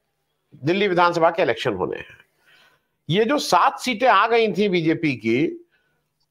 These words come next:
अगर उन्होंने इस तरह की कोई हरकत की, क्योंकि ultimately तो फिर जाना state उसमें ही है आपको, election में ही,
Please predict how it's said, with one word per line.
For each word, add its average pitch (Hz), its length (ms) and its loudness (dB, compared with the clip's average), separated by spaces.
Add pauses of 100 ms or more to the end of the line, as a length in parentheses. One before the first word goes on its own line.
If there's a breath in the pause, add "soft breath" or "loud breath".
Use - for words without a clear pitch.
अगर 277 300 4
उन्होंने 254 340 2
इस - 140 -4
तरह 240 140 2
की 240 140 -4
कोई 233 160 2
हरकत 180 360 0
की, 277 100 -4
क्योंकि 277 220 -4
ultimately 233 720 -2
तो 320 100 2
फिर 294 240 -4 (300)
जाना 226 380 2
state 226 340 -2 (240)
उसमें 175 360 0
ही 170 120 0
है 135 120 2
आपको, 117 320 2
election 147 360 0
में 90 100 -6
ही, 85 140 -14